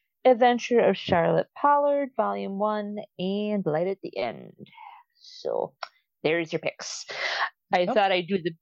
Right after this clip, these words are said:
Speaker 1: Big Finish route for a while, just as long as, as we're in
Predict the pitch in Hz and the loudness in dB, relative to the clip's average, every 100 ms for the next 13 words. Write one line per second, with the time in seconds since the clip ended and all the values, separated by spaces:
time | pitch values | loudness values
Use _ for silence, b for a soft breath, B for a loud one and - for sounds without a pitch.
0 | 247 233 - 285 269 262 - 240 233 - | -2 -2 2 0 2 0 2 2 2 2
1 | 240 220 220 226 208 202 - 156 185 196 | 4 6 6 4 2 -2 -4 -2 0 0
2 | 190 185 _ - - - 165 185 185 185 | -2 -6 _ -14 -12 -4 2 2 2 0
3 | 175 - 190 190 180 170 165 | -2 0 2 2 0 -8 -12